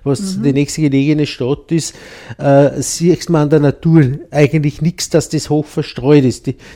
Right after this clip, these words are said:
Speaker 1: das zwitschert Vögel, es blühen Blumen, es ist Gras grün, Baum haben auch noch Blauen, also man sieht nix, aber man, es ist trotzdem die huse-, hohe Radioaktivität da, dass niemand dort, äh, leben kann.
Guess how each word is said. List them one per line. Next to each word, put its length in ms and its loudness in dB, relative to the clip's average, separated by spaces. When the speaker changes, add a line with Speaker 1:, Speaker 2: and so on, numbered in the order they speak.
Speaker 1:
das 320 -8
zwitschert 460 -2
Vögel, 460 4
es 160 2
blühen 320 4
Blumen, 560 4
es 160 -2
ist 160 -4
Gras 380 -2
grün, 420 0
Baum 300 2
haben 140 -2
auch 140 -2
noch 120 2
Blauen, 520 6
also 220 -4
man 120 0
sieht 400 0
nix, 240 -6
aber 160 2
man, 140 2
es 120 -4
ist 160 -6
trotzdem 500 -4
die 160 0
huse-, 280 -2
hohe 280 2
Radioaktivität 1080 -2
da, 220 0
dass 200 -8
niemand 360 -4
dort, 240 -8
äh, 220 0
leben 300 2
kann. 200 -10